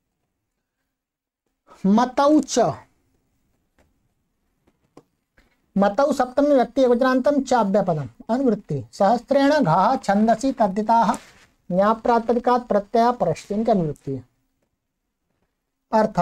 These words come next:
प्रथमा समर्थात् सहस्र प्रातिपदिकात् मत्वर्थे घा प्रत्ययो भवति छंदसि विषये। ये कह रहे हैं कि प्रथमा समर्थ सहस्त्र प्रातिपदिक से मतु, मतुप के अर्थ में, मतुप का अर्थ क्या है,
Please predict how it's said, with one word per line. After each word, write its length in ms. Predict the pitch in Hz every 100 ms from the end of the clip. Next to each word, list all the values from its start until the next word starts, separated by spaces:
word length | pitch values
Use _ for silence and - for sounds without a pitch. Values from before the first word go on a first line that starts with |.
| 165
प्रथमा 380 | 214 226 285 311
समर्थात् 600 | 247 247 240 254 269 -
सहस्र 420 | 233 202 220 254
प्रातिपदिकात् 800 | 240 233 226 254 254 254 254 254
मत्वर्थे 720 | 226 233 - 254 226 240 262
घा 220 | 262 175
प्रत्ययो 520 | 220 220 214 233 247 240
भवति 380 | 190 220 247
छंदसि 460 | 262 196 196 196 220
विषये। 360 | 185 - 143 - _ _ _ _ _ _ _ _ _ _ _ _ _ _ _ _ _ _
ये 120 | 240 262
कह 180 | 262
रहे 180 | 262 277
हैं 120 | 311
कि 260 | 285 330 330 277 - _ _
प्रथमा 360 | 202 208 247 277
समर्थ 440 | 247 214 175 - _ _ _ _ _ _ _ _ _ _ _ _ -
सहस्त्र 440 | 226 226 233 311
प्रातिपदिक 540 | 233 277 254 262 254
से 180 | 233 294
मतु, 760 | 285 254 - - _ 349 359 359 -
मतुप 340 | 233 233 269
के 160 | - 330
अर्थ 280 | 269 214 170
में, 160 | 165 - _ _ -
मतुप 320 | 196 208 254
का 180 | 277 262
अर्थ 180 | 262 240
क्या 160 | 262
है, 200 | 262 320